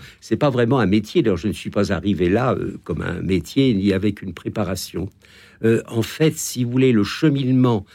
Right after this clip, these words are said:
pour arriver à la connaissance de, euh, la cathédrale, ça a été un cheminement, euh, un petit peu, euh, pas en ligne droite. Euh, à titre personnel, je,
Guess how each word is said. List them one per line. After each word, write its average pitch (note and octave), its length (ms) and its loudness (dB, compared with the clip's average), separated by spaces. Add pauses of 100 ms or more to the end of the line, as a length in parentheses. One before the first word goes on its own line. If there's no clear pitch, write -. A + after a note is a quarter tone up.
(220)
pour G#2 180 0
arriver A2 560 2
à G2+ 140 -2
la G2 80 2
connaissance A2+ 1000 0 (520)
de, B2 500 2
euh, G2+ 200 -2
la A2+ 220 2
cathédrale, A2+ 720 0 (300)
ça - 240 -4
a - 20 4
été C3+ 460 2
un A2 100 2
cheminement, A#2+ 920 0
euh, G#2 280 2 (360)
un A2 120 2
petit - 240 -10
peu, - 160 0
euh, A#2 1080 4
pas G2+ 160 -2
en E3 40 6
ligne A#2+ 200 4
droite. D#2+ 400 -4 (380)
Euh, G#2 200 4 (280)
à B2+ 80 -2
titre - 320 -4
personnel, A2+ 560 0
je, F#2+ 160 -8